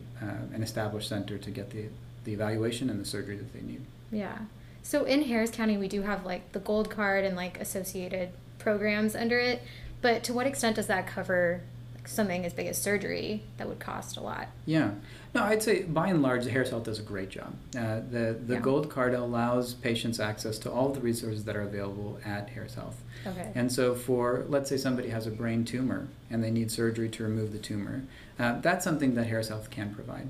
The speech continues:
Speaker 1: We have a very good neuro-oncologist, uh, and we have very good neurosurgeons that are trained in that capacity and can help take care of patients with that.
Speaker 2: Right.
Speaker 1: Uh, this is very specific to epilepsy surgery, which
Speaker 2: Right.
Speaker 1: is a, um, a different beast altogether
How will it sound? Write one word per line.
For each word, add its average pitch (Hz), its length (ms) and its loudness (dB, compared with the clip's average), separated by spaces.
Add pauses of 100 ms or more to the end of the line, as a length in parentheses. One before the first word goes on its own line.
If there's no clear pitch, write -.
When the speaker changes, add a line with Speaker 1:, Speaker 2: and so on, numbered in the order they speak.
(120)
Speaker 1:
We 120 100 -2
have 117 100 2
a 110 80 0
very 120 300 4
good 110 220 0
neuro-oncologist, 117 920 -2 (360)
uh, 123 40 -2
and 113 340 2
we 113 80 2
have 110 100 4
very 117 160 4
good 113 160 0
neurosurgeons 110 800 -2 (380)
that 110 420 2
are 110 200 -2
trained 139 440 4 (160)
in 117 120 -2
that 110 120 -2
capacity 104 640 -8
and 104 280 -2
can 104 500 -4
help 113 180 -6
take 104 120 -10
care 104 160 -4
of - 100 -10
patients - 320 -8
with - 120 -14
that. - 100 -10 (340)
Speaker 2:
Right. - 220 -6
Speaker 1:
Uh, 113 280 2
this 135 280 0
is 123 140 4
very 139 280 6
specific 117 580 -8
to 110 320 -6
epilepsy 113 440 -4
surgery, 110 480 0
which 110 220 -4
Speaker 2:
Right. - 80 -4
Speaker 1:
is 107 180 -2
a, 104 180 -2 (460)
um, 104 500 -2 (500)
a - 40 -8
different 127 400 0
beast 117 240 0
altogether 101 640 -4